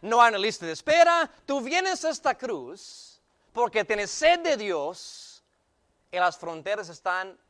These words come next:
totalmente abiertas. La Biblia concluye con esa invitación. El que quiera, tome del agua de vida gratuitamente. Así que,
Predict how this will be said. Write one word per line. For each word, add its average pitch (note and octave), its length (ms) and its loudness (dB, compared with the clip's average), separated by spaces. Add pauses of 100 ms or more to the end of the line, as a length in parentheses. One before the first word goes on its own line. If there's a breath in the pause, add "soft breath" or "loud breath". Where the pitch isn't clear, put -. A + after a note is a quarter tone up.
totalmente D#3+ 580 -8
abiertas. - 840 -14 (1400)
La D3+ 100 -6
Biblia A#3 200 -8
concluye G#3+ 560 -14
con D#3 160 -14
esa E3+ 260 -8
invitación. D3+ 600 -14 (720)
El D3+ 160 -12
que D#3+ 120 -14
quiera, G3 380 -10 (240)
tome G#3+ 500 -10 (400)
del A#2 140 -14
agua F3+ 500 -6 (180)
de A#2 140 -20
vida D#3+ 480 -12 (340)
gratuitamente. C3 800 -12 (1080)
Así D#3 280 -10
que, C#3+ 380 -10